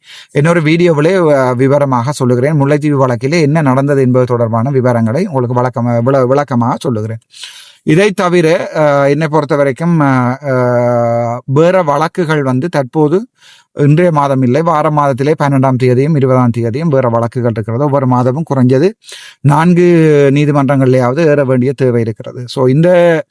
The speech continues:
கருத்தையும் சொல்லிக்கொண்டு இதுக்கு மேலதிகமாகவும் உங்களுக்கு ஒரு சில கருத்துக்களை நான் சொல்ல வேண்டும். வழக்குகள் சம்பந்தமாக அல்லாமல் பொதுப்படையாக ஒரு சில வள-, விளக்கங்களை நான் உங்களுக்கு சொல்ல வேண்டும். அ, என்ன விடயம் என்றால் உங்களுக்கு நன்றாவே தெரியும்,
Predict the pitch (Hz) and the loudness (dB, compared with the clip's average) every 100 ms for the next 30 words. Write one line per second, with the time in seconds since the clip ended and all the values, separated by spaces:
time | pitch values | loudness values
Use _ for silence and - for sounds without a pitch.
0 | - - - _ 170 180 190 226 214 185 | -18 -20 -20 _ -2 0 0 0 0 0
1 | 165 147 143 165 190 180 156 175 196 185 | -2 -2 -4 -2 -4 -2 0 0 0 0
2 | 170 151 135 131 185 170 147 143 135 - | 0 -2 -2 -4 -4 -2 -4 -2 -4 -4
3 | 143 156 165 185 175 165 147 135 151 151 | -4 -4 -4 -2 -2 -2 -2 -2 -2 -2
4 | 117 113 175 190 151 180 170 180 156 143 | -2 -4 -2 -2 -2 -4 -4 -4 -2 -2
5 | 139 139 135 127 131 165 180 120 156 381 | 0 0 0 0 2 2 2 0 -4 -8
6 | _ - - - - _ 185 214 196 220 | _ -20 -20 -20 -20 _ 0 0 0 0
7 | 196 175 156 254 - 175 160 175 180 156 | 2 0 -2 -4 -4 -2 -2 0 0 0
8 | 160 151 147 175 196 214 165 220 202 165 | 0 0 2 0 0 -2 0 0 0 0
9 | 151 139 131 160 165 135 127 175 107 _ | 0 -2 -2 0 0 0 0 -2 -6 _
10 | - - _ 156 135 135 143 160 208 175 | -20 -20 _ 0 2 2 2 2 2 2
11 | 170 147 139 190 180 160 147 139 156 185 | 2 0 0 -2 0 0 0 0 0 0
12 | 190 180 160 147 127 147 339 | 0 0 0 0 0 0 -4